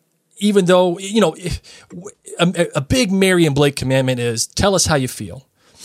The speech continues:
When you're watching an episode of television, what does it make you feel? And as long as it makes you feel, then it's good to you. It doesn't matter what anybody else says, as long as it makes you feel. And for me, it made me feel in so many different ways.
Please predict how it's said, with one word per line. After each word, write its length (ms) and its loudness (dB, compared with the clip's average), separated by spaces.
When 220 2
you're 140 4
watching 360 0
an 60 4
episode 380 2
of 80 -2
television, 480 -2
what 420 -4
does 160 -2
it 100 -4
make 380 2
you 80 -2
feel? 380 -8
And 200 2
as 120 0
long 260 4
as 60 0
it 60 -2
makes 240 0
you 60 -4
feel, 340 0
then 220 2
it's 100 -2
good 300 0
to 120 -2
you. 200 -4
It 60 -2
doesn't 180 2
matter 200 2
what 120 4
anybody 300 4
else 180 4
says, 420 -2
as 140 -4
long 160 2
as 100 -2
it 60 -6
makes 240 -4
you 40 -10
feel. 200 -10
And 120 -4
for 80 2
me, 220 2
it 160 -6
made 220 -2
me 80 -4
feel 340 0
in 80 -2
so 180 0
many 140 -2
different 260 -4
ways. 280 2